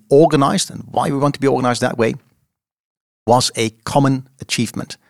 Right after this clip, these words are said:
not something coming top down into the locations for them to simply accept it. No, that was already one that was carried by them. So that made that the product of that really was one that they felt part of. And feeling part of it, having had the influence to be part of it,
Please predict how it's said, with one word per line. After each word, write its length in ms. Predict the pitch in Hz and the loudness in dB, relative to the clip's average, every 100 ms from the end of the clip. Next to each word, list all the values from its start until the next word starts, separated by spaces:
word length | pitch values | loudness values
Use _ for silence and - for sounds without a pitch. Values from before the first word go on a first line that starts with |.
| _ | _
not 200 | 113 104 | -6 -4
something 340 | - 139 113 101 | -4 -6 -6 -6
coming 320 | - 101 98 - | -4 -6 -6 -6
top 180 | 220 | -4
down 300 | - 120 120 - _ _ _ _ - | 0 0 0 -6 _ _ _ _ -2
into 240 | 180 - | 0 0
the 100 | 139 | 0
locations 520 | 123 - 113 - 113 | 0 2 0 0 -4
for 100 | - | -2
them 160 | 120 113 | 0 0
to 80 | 110 | -2
simply 320 | - 135 110 | -4 -4 -4
accept 340 | 101 - 151 - | -4 -4 -2 -2
it. 180 | 233 - _ _ _ _ _ | -4 -8 _ _ _ _ _
No, 120 | 120 113 | 2 2
that 100 | - | 2
was 140 | 117 | 0
already 260 | 113 107 101 | 0 0 0
one 160 | 104 - | -2 -4
that 160 | - 110 | -4 -2
was 160 | 104 - | -2 -4
carried 460 | - 127 110 98 - | -2 0 0 -2 -8
by 300 | - 107 101 | -8 -2 -2
them. 220 | 104 - 123 | -2 -6 -10
So 160 | - | -2
that 160 | 117 - | 0 0
made 280 | 123 120 - - | -2 -2 -4 -12
that 260 | 131 117 110 | -4 -2 -2
the 180 | 117 107 | -6 -4
product 360 | - 135 117 | 0 0 0
of 100 | 95 | -4
that 280 | 95 - - - _ _ _ _ | -6 -8 -12 -16 _ _ _ _
really 240 | 123 131 117 | 2 2 2
was 180 | 110 | 0
one 140 | 117 104 | 0 0
that 100 | 104 | 0
they 100 | 104 | -2
felt 300 | - 98 - | -2 -4 -4
part 400 | - 107 107 104 | -4 0 2 0
of. 220 | - - | -2 -6
And 100 | - | -6
feeling 200 | - 127 | -2 -2
part 260 | 131 180 190 | 0 0 2
of 80 | 175 | 2
it, 220 | 190 - | 0 -4
having 280 | - 143 139 | -4 -2 -2
had 200 | 120 117 | -2 -4
the 120 | 123 - | -6 -4
influence 380 | 185 208 156 120 | -2 0 0 -2
to 80 | - | -2
be 120 | 117 | -4
part 200 | - 156 | -2 0
of 80 | 151 | 0
it, 220 | 175 - | 0 -4